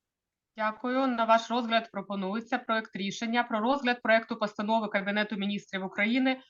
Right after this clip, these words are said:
про внесення змін до плану розподілу і користування радіочастотним спектром в Україні.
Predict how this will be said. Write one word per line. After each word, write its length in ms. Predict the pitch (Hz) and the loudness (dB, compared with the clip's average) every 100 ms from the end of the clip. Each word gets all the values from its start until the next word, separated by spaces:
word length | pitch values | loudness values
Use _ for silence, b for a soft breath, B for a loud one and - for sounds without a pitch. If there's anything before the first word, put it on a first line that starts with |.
| _ - | _ -10
про 120 | 185 | -4
внесення 440 | 220 247 254 214 | -2 0 0 0
змін 280 | 196 220 254 | 0 0 0
до 80 | 214 | 0
плану 280 | 214 226 226 | 4 4 4
розподілу 520 | 208 - 214 220 208 | -4 -4 -4 -2 -4
і 40 | |
користування 600 | 190 185 180 180 202 220 202 | -4 -6 -6 0 2 2 -2
радіочастотним 640 | 185 185 170 - 214 202 | -2 -6 -8 -8 -4 -4
спектром 460 | - 202 196 196 175 | -2 -2 -2 -6 -8
в 40 | |
Україні. 640 | 185 190 190 170 151 143 | -8 -6 -4 -4 -8 -10